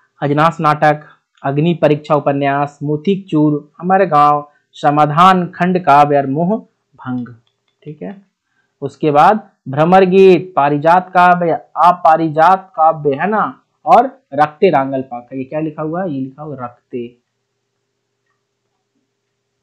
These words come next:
है ना, रक्ते रांगल पाखा कहानी संग्रह। आ जाइए, इनका उपनाम, अब पानुरी जी को बहुत सारा उपनाम दिया गया था, जैसे कि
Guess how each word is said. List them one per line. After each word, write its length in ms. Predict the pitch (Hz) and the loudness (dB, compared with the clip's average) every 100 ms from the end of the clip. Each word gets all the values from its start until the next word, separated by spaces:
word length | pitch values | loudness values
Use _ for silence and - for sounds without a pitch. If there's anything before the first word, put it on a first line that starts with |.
| - | -16
है 60 | |
ना, 180 | 190 147 _ _ _ 135 | -16 -16 _ _ _ -8
रक्ते 640 | 139 - - 208 262 - _ _ _ _ | -8 -6 2 2 2 -6 _ _ _ _
रांगल 480 | 135 123 135 190 294 302 _ _ - | -12 -8 0 0 0 -4 _ _ -16
पाखा 300 | 107 110 127 | -16 -14 -16
कहानी 300 | - - 139 | -18 -20 -20
संग्रह। 300 | - - 131 - _ _ _ _ _ _ _ _ _ _ _ _ | -20 -20 -20 -20 _ _ _ _ _ _ _ _ _ _ _ _
आ 80 | 147 | -20
जाइए, 360 | 131 123 127 147 _ _ _ _ _ 165 | -18 -16 -18 -20 _ _ _ _ _ -4
इनका 260 | 180 180 | -2 2
उपनाम, 520 | 214 196 165 170 - - _ - | 4 2 0 -4 -4 -10 _ -20
अब 140 | 190 - | -18 -10
पानुरी 340 | 165 180 233 | -6 0 2
जी 140 | 269 220 | 2 0
को 500 | 185 165 233 269 _ _ | 0 2 2 0 _ _
बहुत 280 | - - 226 | -18 -14 -14
सारा 240 | - 175 170 | -12 -10 -10
उपनाम 420 | 151 139 139 139 | -12 -12 -10 -12
दिया 260 | 127 123 | -10 -8
गया 260 | 123 127 123 | -8 -8 -10
था, 400 | 120 127 120 _ _ _ _ - | -10 -20 -20 _ _ _ _ -12
जैसे 380 | 135 151 147 196 | -4 -4 0 0
कि 280 | - 120 | -2 -18